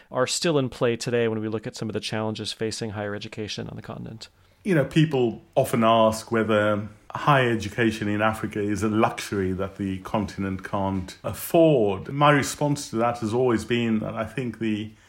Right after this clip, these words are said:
Speaker 2: particular challenges to higher education and to expansion and to the funding of higher education, uh, suffered a massive blow in the late nineteen seventies.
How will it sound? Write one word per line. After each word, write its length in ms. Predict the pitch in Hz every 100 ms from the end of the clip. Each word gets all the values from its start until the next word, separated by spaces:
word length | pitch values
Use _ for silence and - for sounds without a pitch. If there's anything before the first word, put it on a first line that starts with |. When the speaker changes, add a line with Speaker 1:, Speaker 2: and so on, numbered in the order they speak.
| _ _ _ -
Speaker 2:
particular 500 | - 202 202 123 101
challenges 560 | - 117 107 98 92 -
to 140 | 107
higher 280 | 104 104 98
education 580 | 92 92 - 98 92 98
and 180 | 98
to 140 | - 101
expansion 800 | - - 107 101 92 95 98 98
and 280 | 107 101 95
to 340 | 104 98 98 98 - -
the 100 | -
funding 500 | 107 - 170 165 123
of 180 | 98 90
higher 260 | 95 95 92
education, 640 | 92 - 107 95 101 98 - - - - -
uh, 100 | 147
suffered 500 | - - 160 143 127
a 60 |
massive 520 | 123 135 123 - 101 85
blow 300 | 120 123 117
in 120 | 107
the 300 | 107 104 110
late 340 | 110 110 110 110
nineteen 440 | 107 107 104 98
seventies. 840 | - 135 135 117 92 92 101 101